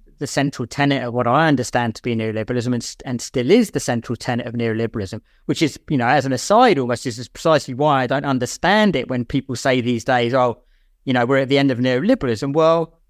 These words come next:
no, because there's, nothing has changed in, at all in that orthodoxy. There's no sense of a return, you know, in places like the U K and the U S at any rate, to, to widespread public ownership of, of these sorts of assets. Um,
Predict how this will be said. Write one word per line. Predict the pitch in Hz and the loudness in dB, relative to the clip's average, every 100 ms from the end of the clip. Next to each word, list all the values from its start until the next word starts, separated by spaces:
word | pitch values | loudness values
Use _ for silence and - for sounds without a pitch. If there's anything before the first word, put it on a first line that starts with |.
| _ - | _ -2
no, | 185 226 120 123 | 4 6 4 2
because | 156 156 143 | -2 -2 -2
there's, | 151 135 139 | -2 -4 -2
nothing | 147 165 - 180 143 | 0 0 0 0 0
has | 131 - | 0 -2
changed | 185 208 143 120 - | 2 4 2 -2 -4
in, | 127 - | -6 -6
at | 151 - - | -8 -4 -2
all | 302 285 123 | 0 0 0
in | 117 | 2
that | 151 220 | 2 2
orthodoxy. | 139 117 - 120 110 - 123 107 - _ - | 0 -2 -4 -4 -4 -4 -10 -10 -12 _ -4
There's | 156 | 0
no | 165 240 302 | 4 4 4
sense | - 131 131 131 | 0 -4 -2 -2
of | 117 | -2
a | |
return, | 113 120 - 147 143 127 123 _ _ _ _ - - | -2 -4 -2 0 0 -2 -6 _ _ _ _ -20 -4
you | - | 0
know, | 113 | 4
in | 123 135 | 4 4
places | - 147 - 131 | 4 2 2 0
like | 127 | 0
the | 117 | 0
U | 120 131 | -2 0
K | 135 | 0
and | 120 120 | 2 2
the | |
U | 117 143 | 2 4
S | 202 - | 2 -2
at | |
any | 123 120 | -2 -2
rate, | 113 117 - | 0 -2 -4
to, | 135 113 | -4 -2
to | 143 | -2
widespread | 117 127 127 - 135 117 | 2 4 2 0 -4 -2
public | 135 120 113 | -2 -2 -2
ownership | 123 156 143 - - - - _ _ _ - | 0 0 0 -4 -10 -12 -18 _ _ _ -4
of, | 131 - | -4 -2
of | 139 117 | -4 0
these | 127 120 | 2 2
sorts | - 127 117 123 | 0 -2 -2 -2
of | 113 | -2
assets. | 107 - 110 - - _ _ _ - | -2 -6 -12 -14 -20 _ _ _ -2
Um, | 135 135 127 | 0 0 -2